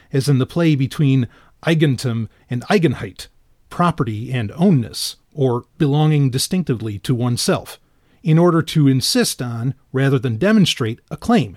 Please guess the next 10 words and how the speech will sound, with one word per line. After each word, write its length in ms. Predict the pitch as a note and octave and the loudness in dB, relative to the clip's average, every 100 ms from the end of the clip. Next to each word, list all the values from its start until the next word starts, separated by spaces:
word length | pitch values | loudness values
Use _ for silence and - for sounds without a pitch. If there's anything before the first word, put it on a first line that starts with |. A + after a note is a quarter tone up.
| _ _ | _ _
Here, 480 | A#3+ A3+ A3 E3+ - | 2 4 4 -2 -10
the 180 | C3+ E3 | -2 0
Hegelian 460 | E3+ D#3+ F3 D#3 C#3+ | 2 4 4 4 2
assertion 460 | B2+ D3+ C3+ D3 C3 | 2 2 2 2 2
that 220 | A#2 - | -2 -2
property 520 | C#3 C3+ A#2+ B2+ A2+ | 0 0 0 -2 -2
is 200 | A2 G#2+ | -2 -4
expressive 640 | - - C3+ B2 - G#2 | -6 -4 -2 0 -2 -2
of 240 | G2+ G2 - | -6 -10 -10
selfhood. 540 | - - E3 - - | -4 -2 -2 -4 -14